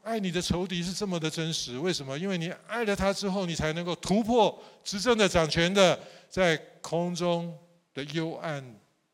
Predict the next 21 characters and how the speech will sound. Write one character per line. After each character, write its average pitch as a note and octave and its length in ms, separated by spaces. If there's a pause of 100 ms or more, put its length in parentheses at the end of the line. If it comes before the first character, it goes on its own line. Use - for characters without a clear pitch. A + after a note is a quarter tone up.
(240)
的 B2+ 100
这 C#3+ 160
个 B2+ 100
势 C#3 240
力， B2 240 (220)
以 B2+ 160
及 A#2+ 300
那 C3 180
个 A#2+ 100
属 G#2 220
灵 G#2 180
气 A2 200
的 G#2 100
恶 A#2 160
魔， F2+ 260 (960)
你 D3+ 80
才 E3+ 120
能 G3+ 100
够 G#3+ 80
进 G3+ 220
到 E3 260